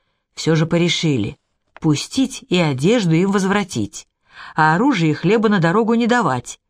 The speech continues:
Дойдут к городу, их счастье, не дойдут — воля Господня. Так и сделали. Теперь за Фролом черед. Вывели его на крыльцо, кажут народу.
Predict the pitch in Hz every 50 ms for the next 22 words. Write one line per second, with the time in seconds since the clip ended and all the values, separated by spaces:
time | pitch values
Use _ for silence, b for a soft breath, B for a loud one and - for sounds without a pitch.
0 | _ _ _ _ _ _ _ _ _ - 156 151 160 165 202 214 311 294 233 202
1 | 190 226 240 233 226 214 190 190 175 170 175 165 - - - - 175 165 160 156
2 | - - - - 156 156 156 _ - 180 185 175 151 147 135 139 185 262 294 -
3 | - _ _ _ _ _ _ _ _ _ _ _ _ _ _ - - 214 220 294
4 | 349 320 208 156 147 - 143 - - - 156 147 131 139 139 135 117 - _ _
5 | _ _ _ _ _ _ _ _ _ _ _ _ _ _ _ _ _ _ _ _
6 | _ _ _ _ _ - - 196 262 269 269 269 247 190 151 135 147 143 131 117
7 | 101 98 80 - - _ _ _ _ _ _ _ _ _ _ _ _ _ _ _
8 | _ _ _ _ _ _ _ _ _ - 156 147 226 262 285 247 190 185 160 -
9 | 143 151 160 165 160 143 127 - - 120 107 107 101 87 78 _ - - - _
10 | _ _ _ _ _ _ _ _ _ _ _ _ _ - - 151 165 233 294 294
11 | 233 214 180 147 143 143 143 139 139 135 127 - 139 135 139 131 - - 240 269
12 | 294 294 277 - - 165 165 190 220 214 262 254 - 240 240 240 208 156 139 139
13 | 131 139 143 151 -